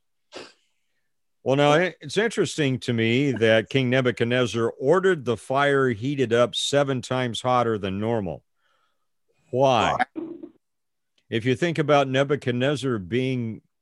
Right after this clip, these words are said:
a real rapscallion, a, a cooler fire would have tortured Shadrach, Meshach, and Abednego. And for some reason, he didn't want them tortured. He just wanted them literally nuked.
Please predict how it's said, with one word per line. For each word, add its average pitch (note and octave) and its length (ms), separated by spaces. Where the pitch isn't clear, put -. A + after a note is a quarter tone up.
a G2 120
real B2+ 420
rapscallion, A2 1160
a, A2+ 300
a A2 160
cooler G3 640
fire F#2+ 720
would B2+ 180
have D3 140
tortured D3 680
Shadrach, A2 560
Meshach, G2 520
and F2+ 120
Abednego. D#2 640
And B2+ 140
for C#3 140
some D#3+ 320
reason, E3+ 400
he D#3 160
didn't D3+ 240
want F#3+ 240
them A2+ 180
tortured. C#3 460
He E3 180
just C3 320
wanted B2 400
them A2 220
literally A2+ 520
nuked. C3+ 580